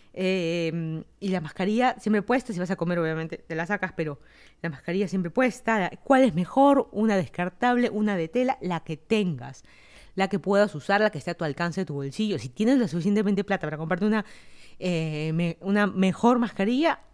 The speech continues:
adelante, la verdad que hazlo. Y si no, una descartable o una de tela, que incluso hasta tú mismo te la puedes hacer. Por eso siempre al, al, la que te alcance, la que puedas, la que esté a tu alcance, mejor dicho.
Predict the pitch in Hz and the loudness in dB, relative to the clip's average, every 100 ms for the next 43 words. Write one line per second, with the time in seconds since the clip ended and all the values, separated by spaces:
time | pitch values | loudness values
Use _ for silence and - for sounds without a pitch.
0 | - - 185 160 160 151 135 - 143 151 | -20 -8 -4 -2 -2 -4 -6 -8 -4 0
1 | 208 254 - 170 123 120 - - - 160 | 0 2 0 0 -2 -14 -18 -20 -16 -8
2 | 160 220 247 349 415 - _ - - - | -2 0 0 -2 -6 -20 _ -20 -16 -6
3 | 190 202 170 - 175 247 254 269 269 - | -4 -2 -4 -6 -2 2 4 4 4 2
4 | 160 175 208 196 208 285 214 226 - - | 0 2 2 2 4 6 6 2 -2 -4
5 | 170 180 202 190 165 208 202 196 185 170 | -2 0 0 -2 -2 0 2 2 0 0
6 | 202 202 185 185 240 233 - - - 202 | 0 -2 -2 -2 -2 -2 -6 -18 -4 0
7 | 233 254 - 254 247 285 - - - 190 | 0 -2 -2 2 2 2 -2 -8 -4 -2
8 | 165 160 - 180 - 170 180 170 165 165 | -2 -6 -6 -8 -4 -4 -4 -6 -6 -2
9 | 233 202 143 156 156 151 226 233 202 180 | 0 0 -2 -8 -8 -2 0 0 0 -4
10 | 147 202 151 170 160 185 160 160 156 147 | -4 -4 -2 -4 0 2 0 -2 -6 -6
11 | 175 175 - | -6 -6 -8